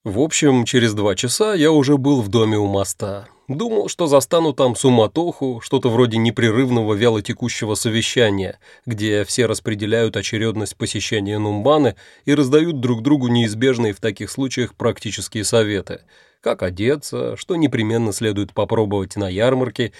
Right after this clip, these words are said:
и какие гостинцы везти домой. Но, к моему удивлению,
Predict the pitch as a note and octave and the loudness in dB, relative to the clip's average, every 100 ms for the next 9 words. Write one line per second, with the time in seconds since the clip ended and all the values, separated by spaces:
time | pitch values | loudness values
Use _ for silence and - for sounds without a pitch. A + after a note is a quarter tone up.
0 | - - B2+ A2 C3 A#2+ A2 G#2+ - C3+ | -4 -2 0 0 0 0 -2 -4 -4 -4
1 | B2 A#2 G#2 G2 - G2+ G#2 G2 F#2+ E2+ | -2 -2 -4 -6 -6 -4 -4 -2 -6 -8
2 | - _ _ _ _ - G#2 G2+ A2+ F#3 | -16 _ _ _ _ -8 -4 -2 -2 -4
3 | - F3 F3 D#3+ C3 A2+ G#2 G2 G#2+ C3+ | -4 2 4 6 6 2 0 -2 -2 -2
4 | G#3+ G#3 G3 | -2 0 0